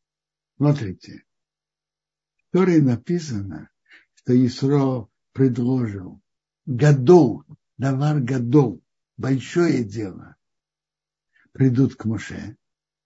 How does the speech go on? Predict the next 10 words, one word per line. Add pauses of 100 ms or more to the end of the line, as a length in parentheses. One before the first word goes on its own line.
(340)
а
катан,
маленькое, (1040)
э, (140)
будут
судить
маленькие
судьи". (2500)
А
в